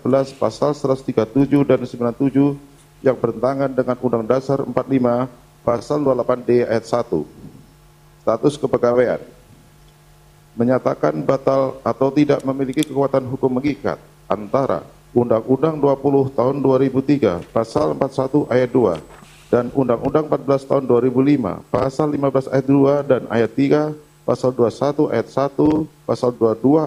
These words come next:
ayat satu dan Pasal dua puluh empat ayat tiga dengan Undang-Undang lima tahun dua ribu empat belas,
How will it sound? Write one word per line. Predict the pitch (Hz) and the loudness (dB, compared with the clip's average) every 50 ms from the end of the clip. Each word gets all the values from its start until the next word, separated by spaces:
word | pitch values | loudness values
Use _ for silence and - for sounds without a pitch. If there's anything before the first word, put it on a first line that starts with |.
| - | 0
ayat | 131 131 131 - | 0 -2 0 0
satu | - 131 131 131 131 135 131 127 | -2 -2 -2 0 2 2 2 2
dan | 110 98 | 0 -2
Pasal | - - 127 131 - 160 156 | 0 -2 -2 0 -2 0 2
dua | 151 139 135 | 2 0 2
puluh | 139 135 135 - | 0 -2 0 0
empat | 143 - - | -4 -4 -2
ayat | 123 127 - | -4 -4 0
tiga | - 131 120 127 120 120 123 123 - - - _ _ _ _ _ _ | 0 2 2 4 2 2 0 -4 -6 -14 -20 _ _ _ _ _ _
dengan | 110 113 123 139 147 143 139 | 0 0 2 0 -2 0 0
Undang-Undang | 151 151 143 135 131 127 131 131 123 | 0 2 2 0 -2 -2 -4 -2 0
lima | 123 151 151 147 147 | -2 0 0 -2 -2
tahun | 143 147 143 135 131 | 0 0 -2 0 0
dua | 127 127 | 0 0
ribu | 123 127 131 | 0 -2 0
empat | 127 127 127 | 0 0 -2
belas, | - 123 107 78 | 0 -2 -2 -2